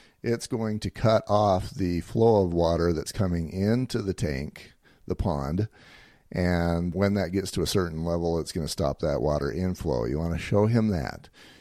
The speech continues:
You wanna look at the calcium in the pan. Sometimes that can get really nasty, and you wanna show the homeowner how to remove the overflow so that he can wash the calcium out of the pan.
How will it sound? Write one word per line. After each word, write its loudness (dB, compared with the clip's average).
You 6
wanna 6
look 6
at 0
the -2
calcium 2
in 0
the 0
pan. -2
Sometimes 0
that 2
can -6
get -2
really 4
nasty, 2
and 2
you 2
wanna 2
show 4
the 2
homeowner 0
how -4
to 0
remove 4
the 0
overflow 2
so 4
that 4
he 4
can 0
wash 2
the -6
calcium -2
out -2
of -6
the -6
pan. -6